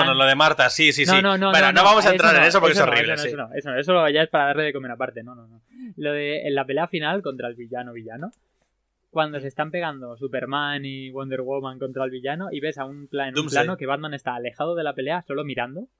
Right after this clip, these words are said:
Speaker 2: <laughs> porque,
Speaker 1: <laughs>
Speaker 2: porque no tiene cómo meterse en ese, en
Speaker 1: No,
Speaker 2: ese
Speaker 1: es que es
Speaker 2: fregado.
Speaker 1: genial porque cada vez que el otro va por él, lo único que hace es huir, sí, es muy raro. Pero, mm, voy a, mira,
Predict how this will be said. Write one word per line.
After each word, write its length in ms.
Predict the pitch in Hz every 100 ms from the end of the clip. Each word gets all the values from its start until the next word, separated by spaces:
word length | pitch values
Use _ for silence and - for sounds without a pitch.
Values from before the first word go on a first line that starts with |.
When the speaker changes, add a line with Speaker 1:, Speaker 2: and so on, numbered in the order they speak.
| _
Speaker 2:
<laughs> 120 | - -
porque, 260 | 226 -
Speaker 1:
<laughs> 600 | 240 220 - 160 175 180
Speaker 2:
porque 380 | 226 - - 247
no 140 | 240 277
tiene 400 | 240 247 254 208
cómo 240 | 208 208
meterse 440 | 185 175 190 185 165
en 100 | 165
ese, 360 | 170 160 156
en 60 | 156
Speaker 1:
No, 180 | 190 202
Speaker 2:
ese 20 |
Speaker 1:
es 40 | 196
que 40 |
es 20 | 143
Speaker 2:
fregado. 200 | 135 160
Speaker 1:
genial 240 | 196 214 196
porque 160 | 190
cada 200 | 170 165
vez 180 | 170 190
que 100 | 226
el 60 | 214
otro 160 | 208
va 120 | 190
por 120 | 180 185
él, 140 | 202 180
lo 80 |
único 180 | 165 180
que 60 | 175
hace 120 | 175
es 100 | 160
huir, 260 | 147 143 123
sí, 180 | 135 127
es 100 | 127
muy 200 | 135 123
raro. 280 | 117 113 110 _ _ _ _
Pero, 760 | 151 156 156 151 147 143 139
mm, 240 | 131 123 120 _ _ _ _ _
voy 140 | _ 160
a, 120 | 196
mira, 240 | 165 160